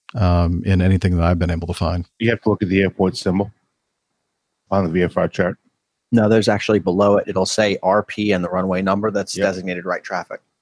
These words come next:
Speaker 1: Okay. Well, you can see this is something that we very <laughs> rarely ever
Speaker 3: My, my
Speaker 1: have to
Speaker 3: home field is
Speaker 1: think
Speaker 3: one that
Speaker 1: about.
Speaker 3: pops to mind. If you wanna look at one, it's Fox Delta Kilo, but they, they
Speaker 1: Okay.
Speaker 3: have one on the chart.
Speaker 1: Okay. So anyway, my point is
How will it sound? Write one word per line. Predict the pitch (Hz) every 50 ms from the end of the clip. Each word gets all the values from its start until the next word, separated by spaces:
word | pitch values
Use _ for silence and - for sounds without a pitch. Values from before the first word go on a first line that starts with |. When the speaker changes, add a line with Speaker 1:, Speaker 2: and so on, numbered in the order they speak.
| _ _ - - - - -
Speaker 1:
Okay. | 90 85 - 78 80 80 _ _ _ _ _ - - - - _ _
Well, | - 98
you | 104 107
can | 110 - 92
see | - - 110 92 90
this | 85 113 - -
is | 110 -
something | - 117 107 - 107 90
that | 92 -
we | 98 98 95
very | 90 82 101 101 98 95 92
<laughs> |
rarely | 90 98 101 90 - - 110 95 - -
ever | - 98 - 98 92 87 - - - - - - - -
Speaker 3:
My, | - 139 - -
my | 139 139
Speaker 1:
have | 143 135
to | 135 -
Speaker 3:
home | - - _ -
field | 123 117 113
is | 110 98
Speaker 1:
think | - 113 98
Speaker 3:
one |
that | 101 104
Speaker 1:
about. | 87 92 85 82 95 90 - - -
Speaker 3:
pops | 101 95 - - -
to | - 92
mind. | 95 98 95 92 85 82
If | 90 85 -
you | 95 95
wanna | 92 90 87 87
look | 92 95 92 -
at | - -
one, | - 92 90
it's | 90 87 - - - - -
Fox | - - 92 90 90 -
Delta | - - 90 90 - 95
Kilo, | - - 92 90 87 85 85 -
but | 87 - - _ _ _ _ _
they, | - 110 107 - -
they | 101
Speaker 1:
Okay. | 90 - 95
Speaker 3:
have | 92 98 107 - _ _
one | - 95 95
on | 95 95
the | 95 -
chart. | - 95 87 87 - _ _ _ _ _ _ _ _ _ _ _ _ _ _ _ _ _ _ _ -
Speaker 1:
Okay. | 98 - 101 90 101 - - - - -
So | - - 170 175
anyway, | 190 185 123 101 104
my | 120 143 170
point | - - 151 131 110
is | 95 87 82 85 - -